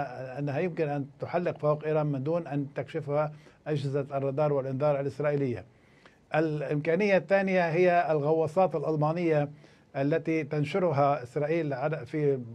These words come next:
منطقة بحر عمان وشمال المحيط الهندي على الحدود المائية مع إيران. ممكن أن تطلق من هذه ال-، آه، الغواصات، آه، صواريخ باتجاه الداخل الإيراني، والمعروف أن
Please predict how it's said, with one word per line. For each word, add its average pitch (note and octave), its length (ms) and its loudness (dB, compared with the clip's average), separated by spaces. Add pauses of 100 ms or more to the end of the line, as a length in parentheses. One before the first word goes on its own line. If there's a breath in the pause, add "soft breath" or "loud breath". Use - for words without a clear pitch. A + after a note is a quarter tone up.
(120)
منطقة D3 340 -6 (140)
بحر C#3 240 -4
عمان D3+ 440 -2 (360 loud breath)
وشمال C3 1200 -2
المحيط C#3+ 460 0
الهندي D3 520 -2 (260 loud breath)
على C#3 180 0
الحدود C#3+ 600 0
المائية C#3+ 520 0
مع C3+ 240 -4
إيران. C#3+ 400 0 (320 soft breath)
ممكن F#3 320 0
أن E3 140 -2
تطلق E3 380 -2
من D#3 280 -2
هذه C#3+ 460 0
ال-، C#3 220 -4
آه، B2 420 -6 (380 soft breath)
الغواصات، D3+ 800 2 (460 soft breath)
آه، C3+ 760 -2
صواريخ D3 480 0
باتجاه C#3 480 -2
الداخل C#3+ 360 -2
الإيراني، C#3 460 -2
والمعروف C3 560 -2
أن D3+ 300 -2